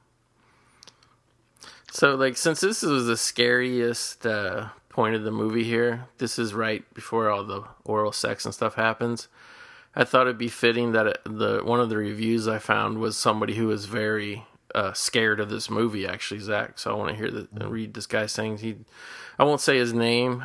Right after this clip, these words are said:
Speaker 1: Um, I think it's a fake name or fake screen, screen name, but this was on May twenty-seventh, twenty thirteen. This person,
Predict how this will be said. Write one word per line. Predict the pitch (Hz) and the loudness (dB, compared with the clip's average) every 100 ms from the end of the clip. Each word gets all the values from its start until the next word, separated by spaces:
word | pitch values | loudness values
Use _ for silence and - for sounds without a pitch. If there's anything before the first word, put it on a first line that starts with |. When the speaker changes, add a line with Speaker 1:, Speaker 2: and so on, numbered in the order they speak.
| 156 | -4
Speaker 1:
Um, | 110 107 107 117 | 0 2 0 -2
I | 113 | 0
think | 123 120 | 2 2
it's | - | -2
a | |
fake | - 107 104 | 0 0 0
name | - 104 107 110 107 | -2 -2 0 -2 -2
or | 110 | -4
fake | - 117 | 0 0
screen, | - - - | 0 -6 -10
screen | - - 107 104 | -8 -4 -2 0
name, | 104 107 101 | -2 -2 0
but | 104 - - | -2 -4 -8
this | 107 110 | -4 0
was | 110 104 | 0 0
on | 104 | 0
May | 107 104 | 0 -2
twenty-seventh, | - 113 104 - 107 104 | 2 0 2 2 2 2
twenty | - 110 110 | 0 0 0
thirteen. | 107 - 110 110 | -2 0 -2 2
This | 120 | 2
person, | - 123 117 - 113 | 4 4 4 0 0